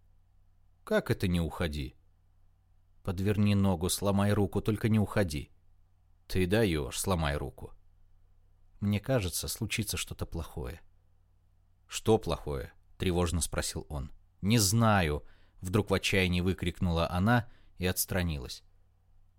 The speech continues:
«Наш с тобой мир рухнет, рассыплется. Вот что случится. Наш с тобой мир, Андрюша».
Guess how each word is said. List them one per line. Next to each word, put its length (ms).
«Наш 260
с 60
тобой 300
мир 280
рухнет, 500
рассыплется. 840
Вот 220
что 160
случится. 640
Наш 260
с 60
тобой 280
мир, 240
Андрюша». 540